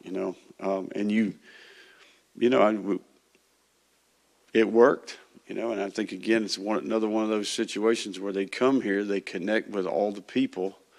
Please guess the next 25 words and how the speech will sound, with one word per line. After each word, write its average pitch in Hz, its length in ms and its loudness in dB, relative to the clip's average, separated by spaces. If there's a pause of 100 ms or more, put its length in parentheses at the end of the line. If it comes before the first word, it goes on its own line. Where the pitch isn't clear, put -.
(640)
Um, 98 400 -6 (680)
there's 92 160 -8
common 107 420 0
ground 104 380 2
there, 98 180 0
and 101 140 -4
they've, 95 300 -4 (240)
you - 100 -8
know, 117 140 -4
it 107 60 -6
just 98 240 -4
worked. - 460 -4 (260)
So, 98 520 -2
um, 95 140 -8 (880)
and - 100 -4
I - 80 0
think 127 280 -2
Kelby 120 280 4
sees 113 300 0
opportunity, 110 800 2
and 98 80 -2
he's 104 200 -4
a 101 60 -8
guy, 101 320 0
he's, 101 420 -4